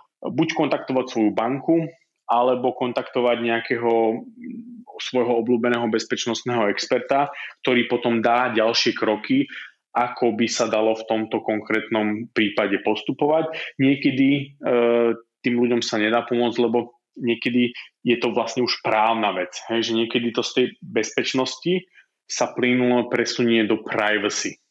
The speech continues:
do, do, a s tým už ako bezpečnosť moc nepomôže. Poviem príklad, že mám, neviem, veľký Instagram, poviem príklad, som nejaká, e, osobnosť, ktorá publikuje fotky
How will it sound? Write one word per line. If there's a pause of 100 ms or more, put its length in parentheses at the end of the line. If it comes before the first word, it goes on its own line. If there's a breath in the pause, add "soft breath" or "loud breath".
(160)
do, (480 loud breath)
do,
a
s
tým
už
ako
bezpečnosť (320)
moc
nepomôže. (320 loud breath)
Poviem
príklad, (320)
že (160 loud breath)
mám,
neviem,
veľký
Instagram,
poviem (400 loud breath)
príklad,
som
nejaká, (400 loud breath)
e, (1200 soft breath)
osobnosť,
ktorá
publikuje
fotky